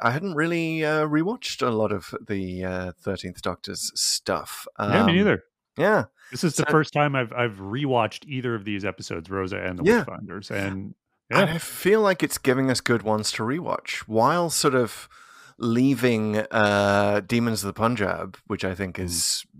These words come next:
Speaker 1: easily the best episode of, of that season of series eleven. Um, uh, but still giving us a couple of really good historicals and definitely focusing on, on the, the setting in the past more than the future, Earth
Speaker 2: Mm.
Speaker 1: more than space.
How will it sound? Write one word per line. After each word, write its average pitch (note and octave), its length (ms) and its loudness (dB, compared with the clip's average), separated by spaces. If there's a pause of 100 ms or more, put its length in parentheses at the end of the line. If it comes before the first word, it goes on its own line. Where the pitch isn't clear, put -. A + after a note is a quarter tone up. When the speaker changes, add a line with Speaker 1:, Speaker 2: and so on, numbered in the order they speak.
(120)
Speaker 1:
easily G#2 460 0
the - 100 -10
best G2 240 -2
episode F#2 380 -6
of, E2+ 320 -12
of F#2 200 -4
that F#2 180 -2
season E2 340 -6
of - 80 -16
series F2 320 -4
eleven. F2 240 -6 (720)
Um, G2+ 420 4 (880)
uh, A2+ 380 6 (100)
but C3 120 6
still A3 240 4
giving C#4 240 0
us C4 160 2
a A3+ 80 6
couple G#3 320 0
of F3+ 100 -4
really E3 220 2
good F3+ 180 -2
historicals F3+ 520 -2
and A2+ 100 -6
definitely D3 360 -2
focusing B2 760 0 (460)
on, G#2+ 420 2
on G2+ 220 -2
the, G2 80 -6 (580)
the G#2 300 -4
setting G#2+ 380 -2
in F#2 80 -6
the F#2 80 -8
past - 520 -6
more G2+ 180 -8
than F#2 120 -12
the F#2 60 -12
future, G2 440 -4 (380)
Earth A2+ 240 2
Speaker 2:
Mm. G2+ 80 -6
Speaker 1:
more G2+ 140 -2
than F#2 140 -10
space. - 520 -2